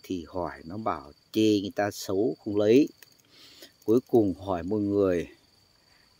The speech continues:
thì lại bảo đi ra chợ nha, đi xuống, à, thị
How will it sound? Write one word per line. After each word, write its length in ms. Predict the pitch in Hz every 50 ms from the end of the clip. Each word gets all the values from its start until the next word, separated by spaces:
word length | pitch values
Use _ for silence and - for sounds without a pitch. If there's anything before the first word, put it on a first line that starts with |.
| _ -
thì 200 | 107 104 98 95
lại 400 | 101 107 107 92 92 95 92 92
bảo 280 | 98 104 95 85 82
đi 200 | 90 98 113 117
ra 140 | 113 117 110 - _
chợ 240 | - 135 139 135 - - - - - - - - -
nha, 300 | 90 104 113 113 107 101 - - - _ _
đi 160 | - 98 104
xuống, 460 | - - - 101 98 98 120 123 123
à, 440 | 123 120 113 113 110 110 107 107 110 - - - - - - _ -
thị 140 | - 101